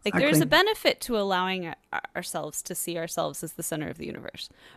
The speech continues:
Speaker 1: but there are also a lot of drawbacks because we become limited by, you know, that three feet circle around us.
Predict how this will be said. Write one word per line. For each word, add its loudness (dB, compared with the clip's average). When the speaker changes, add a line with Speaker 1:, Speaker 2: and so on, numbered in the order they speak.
Speaker 1:
but -10
there 2
are 2
also 0
a -2
lot 0
of -12
drawbacks -4
because -8
we -4
become -2
limited -4
by, -4
you -4
know, -6
that -10
three -10
feet -12
circle -8
around -6
us. -10